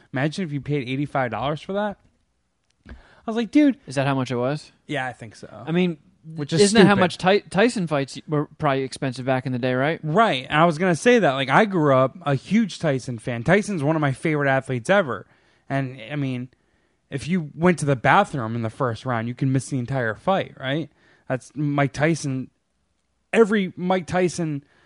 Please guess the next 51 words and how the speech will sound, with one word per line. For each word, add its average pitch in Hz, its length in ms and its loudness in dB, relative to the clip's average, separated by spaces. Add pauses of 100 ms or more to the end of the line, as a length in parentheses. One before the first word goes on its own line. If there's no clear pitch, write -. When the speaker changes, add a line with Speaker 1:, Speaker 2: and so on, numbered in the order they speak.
(240)
Speaker 1:
event 143 540 0 (300)
that 151 200 0
went 160 220 -4
his 139 260 0
way 147 380 6
pretty 190 220 2
much 147 220 2
ended 156 220 0
with 131 160 0
a 123 60 -4
quick 147 260 0
knockout. 147 560 -2 (560)
So 175 240 2
I 151 200 2
don't, 226 360 0 (500)
and 165 280 -2
I 165 80 0
don't, 202 240 -4 (240)
like, 165 180 -2
as 147 140 0
long 226 300 2
as 175 280 -2
they 165 180 4
put 196 200 0
on 160 160 0
a 123 80 -6
show 160 500 2
and 135 80 0
nothing 151 300 -2
stupid 170 460 -4
happens 120 440 -6
where 135 80 -2
you 131 80 0
get, 131 140 -2
like, 127 180 -6
a 107 60 -10
shitty 135 420 -4
cut 139 460 -4
and 131 380 -12
the, 131 180 -10
the 135 100 -12
fighter 123 360 -6
calls 131 420 -4
it, 135 120 -6
or 147 120 -2
the, 123 140 -6
the 139 160 -6
ref 131 220 -2
calls 185 360 0
it, 175 120 -2
or 127 220 -2